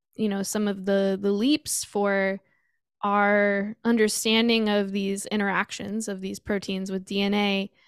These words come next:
um, happened as a result of the cut and run assay, because we had much higher resolution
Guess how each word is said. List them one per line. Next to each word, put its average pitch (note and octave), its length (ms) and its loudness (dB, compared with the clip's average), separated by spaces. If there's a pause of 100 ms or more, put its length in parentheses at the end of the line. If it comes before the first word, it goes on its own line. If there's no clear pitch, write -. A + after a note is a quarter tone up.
(280)
um, G3 280 -4
happened G#3 460 0
as G3+ 220 0
a G3 60 -2
result G3 560 -2
of F#3+ 400 0
the G3+ 80 -4
cut - 220 -6
and G3 120 -6
run G#3 240 0
assay, G3 540 -2
because F#3+ 500 -6
we G3+ 100 -4
had G3 240 -4
much G3 240 -6
higher G3+ 380 -4
resolution G3 960 -6